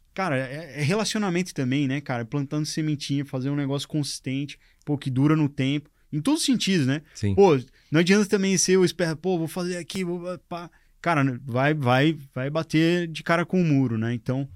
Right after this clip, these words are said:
Speaker 1: pô, muito válido esse, esse aprendizado. Muito
Speaker 2: Boa.
Speaker 1: bom. Bom, agora, caminhando aqui pro, pro final, a gente tem um bate-bola aqui, um jogo rápido.
Speaker 2: Boa.
Speaker 1: São perguntinhas ali, rápido, pra, pra gente pegar aqui, é, conhecer um pouquinho mais de você.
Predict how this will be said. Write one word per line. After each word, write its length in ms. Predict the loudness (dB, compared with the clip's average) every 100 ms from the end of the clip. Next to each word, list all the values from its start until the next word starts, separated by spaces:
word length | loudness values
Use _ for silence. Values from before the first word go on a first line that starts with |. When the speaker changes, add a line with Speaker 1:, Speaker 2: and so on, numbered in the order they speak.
| -20 _
Speaker 1:
pô, 140 | 0 4
muito 380 | 6 4 4 2
válido 680 | 4 6 4 4 4 2 -2 _
esse, 480 | -2 0 0 0 -2
esse 180 | -4 -4
aprendizado. 580 | -2 0 0 0 -2 -6 -2
Muito 240 | -2 0
Speaker 2:
Boa. 160 | 0 0
Speaker 1:
bom. 60 | -2 _ _ _ _ _ _ -20 -20 _ _ 2
Bom, 180 | 6
agora, 480 | 6 6 6 4 0 -10 -4
caminhando 480 | 2 4 6 6 6
aqui 200 | 4 2
pro, 240 | 4 4
pro 200 | 6 4
final, 500 | 4 6 6 4 2 -4 _
a 100 | 0
gente 260 | 2 2 0
tem 120 | 0
um 140 | 0 0
bate-bola 580 | 0 -2 0 2 2
aqui, 160 | 2 0
um 100 | 2
jogo 260 | 2 2 2
rápido. 340 | 2 0 -4 0
Speaker 2:
Boa. 260 | 4 6
Speaker 1:
São 120 | 4 4
perguntinhas 640 | 4 4 2 4 4 6
ali, 320 | 6 4 2 0 _ _
rápido, 300 | 2 2 2
pra, 180 | 0 2
pra 200 | 2 2
gente 220 | 2 0
pegar 320 | 2 4 4
aqui, 480 | 2 2 2 2 -2 _ _ 0
é, 300 | 4 6 4
conhecer 300 | 2 4 4
um 60 |
pouquinho 340 | 2 2 4 4
mais 140 | 4
de 60 | 4
você. 360 | 2 2 -4